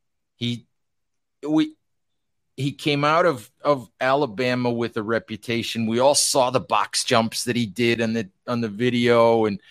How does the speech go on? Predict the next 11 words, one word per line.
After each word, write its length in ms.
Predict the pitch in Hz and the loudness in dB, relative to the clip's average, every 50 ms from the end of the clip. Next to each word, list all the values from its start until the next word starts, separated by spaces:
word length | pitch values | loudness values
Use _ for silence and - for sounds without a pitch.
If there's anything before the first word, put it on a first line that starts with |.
| - - - - _ _ _ _ _ _ _ - | -20 -20 -20 -20 _ _ _ _ _ _ _ -4
and 440 | - 120 120 117 113 110 107 107 101 | 0 2 2 2 2 0 -2 -4 -6
he's 260 | - 120 120 110 104 | -6 -4 -4 -4 -4
this 160 | 110 113 - | -6 -8 -8
big 380 | - 104 104 151 156 156 151 - | -8 -4 0 2 4 4 2 0
hulking 580 | 120 - 123 139 123 - - 139 135 131 127 120 | -2 0 0 0 0 0 -4 -2 -2 0 0 -2
six-foot-seven, 1120 | - - - 143 - - - - 139 135 - - - - 131 127 120 127 131 127 123 - | -2 -4 -4 -6 -6 -8 -8 -6 -6 -4 -4 -2 0 2 2 2 2 0 -2 -4 -4 -6
three 200 | - - 139 143 | -4 0 2 2
hundred 220 | 139 139 135 127 110 | 2 2 2 -2 -4
and 100 | 110 - | -10 -6
fifty 360 | - 135 131 127 - 131 123 | -2 -2 -2 -2 -2 -6 -8
pound 580 | - - - 127 127 127 123 123 120 110 95 | -6 -2 0 0 2 2 2 2 0 -2 -4